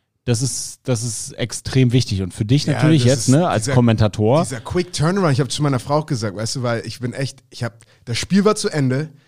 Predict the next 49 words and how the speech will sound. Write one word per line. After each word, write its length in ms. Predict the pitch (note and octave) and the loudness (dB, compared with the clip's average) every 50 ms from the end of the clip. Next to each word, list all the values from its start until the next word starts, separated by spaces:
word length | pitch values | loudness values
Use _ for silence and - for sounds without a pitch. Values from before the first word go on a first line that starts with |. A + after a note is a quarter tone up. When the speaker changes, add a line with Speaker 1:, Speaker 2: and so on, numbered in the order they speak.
| _ _ _ _ | _ _ _ _
Speaker 2:
sofort 600 | _ - A#2+ C3 A#2+ - - D#3 E3 F3+ F3 - - _ - | _ -8 -6 -6 -6 -2 0 2 2 2 0 -2 -8 _ -2
aus 220 | C3+ D3+ E3+ - | -2 0 0 -2
dem 120 | - F3 D#3 | -2 -4 -4
Stadion 420 | - - - E3 D#3+ D#3+ D#3+ D#3 | -4 -2 0 0 2 2 0 0
raus, 300 | - D#3 D#3 D#3 - - | 2 2 2 0 0 -2
weil 100 | B2 A2+ | -4 -4
ich 80 | A2 - | -4 -6
hatte 180 | B2 - C3 | -6 -4 -4
nur 100 | C3 C3 | -2 -2
noch 120 | B2+ B2 A2+ | -2 -2 -4
irgendwie 180 | A#2 A#2 A2+ | -4 -4 -2
neunzig 340 | A2 A2+ B2+ C#3+ C3+ - C3+ | -2 -2 -2 -2 -2 -2 0
Minuten, 280 | C3+ C3+ C#3 C#3 C3+ A#2 | 0 0 0 0 -2 -4
bis 160 | A#2+ A2 - | -6 -6 -6
mein 100 | A#2 G#2 | -6 -8
Flieger 400 | - - - E3 F#3 F#3 D3+ A#2 | -8 -8 -10 -4 -2 0 0 0
ging. 300 | G2+ A2 A2+ B2 D3 C#3+ - _ _ _ _ _ | -2 -4 -4 -6 -6 -10 -14 _ _ _ _ _
Dann 160 | - C3 B2+ | -4 -2 2
war 140 | C#3 D3 D#3+ | 2 2 2
da 100 | E3 E3 | 2 0
noch, 260 | D#3+ D#3 C3 A#2+ A#2+ - | 0 0 -2 -4 -6 -10
war 220 | - A#2+ C3+ C#3+ | -10 -6 -4 -4
da 80 | D3 D3 | -4 -4
noch 140 | C#3+ C3 A#2+ | -4 -6 -6
ein 120 | B2+ A2 | -8 -10
ganzes, 560 | - C3 D3 E3 - - E3 D3+ B2 - - _ _ _ _ - | -8 -8 -8 -6 -6 -6 -6 -6 -6 -8 -10 _ _ _ _ -6
ganzes 420 | C#3+ D3 C#3 C#3+ C3 - - - | -6 -4 -2 -2 -4 -4 -6 -10
F-, 80 | - D#3+ - - - | -14 -16 -18 -18 -20
Football-Team 640 | - - - F#3+ - - F#3+ E3+ D3 - D#3 C#3+ | -10 -6 -6 -4 0 0 0 0 0 0 -4 -4
von 220 | B2 - C3 A2+ - | -2 -2 -4 -4 -4
Kids. 480 | - - F#3 F#3 F#3 - - - - - _ _ _ _ _ | 0 0 2 2 0 -2 -6 -12 -12 -14 _ _ _ _ _
Und 160 | - A#2+ A#2+ | -6 -2 0
du 40 | A#2+ | 2
weißt, 360 | C3+ C3+ B2 G#2+ - - - _ _ _ _ _ _ _ | 2 2 2 0 -2 -6 -12 _ _ _ _ _ _ _
ich 120 | - A#2 A#2 | -4 0 2
liebe 180 | F3 F3 D#3+ | 4 4 4
Kids. 440 | C3 - F3+ E3+ D3 - - - - | 4 4 4 4 4 2 -2 -6 -4
Das 180 | - A#2+ A2 - | -4 -2 2 2
heißt, 320 | D#3 D3 D3 C#3 - - | 4 4 4 2 0 -2
haben 180 | - B2 C#3 D3+ | -2 0 2 2
wir 40 | C#3+ | 2
noch 80 | C3 | 2
mal 160 | B2 A#2 G#2+ | 2 2 2
ein 40 | G#2 | 4
Huddle 200 | C#3 E3 E3 E3+ | 4 4 4 2
gemacht, 480 | D#3+ D#3+ D#3 D#3+ D#3 D#3 D3+ D3+ - - | 2 2 2 2 2 2 2 0 -4 -6
Fotos 480 | - E3+ E3+ E3 - E3 D#3 D#3 C3 | -2 0 0 0 0 0 0 0 -2
et 100 | C3+ A#2+ | -4 -4
cetera. 540 | - - D3+ D3 D#3+ D3+ C#3+ C#3+ C#3+ C#3+ C3+ | -2 -2 -2 0 0 0 0 0 0 0 -2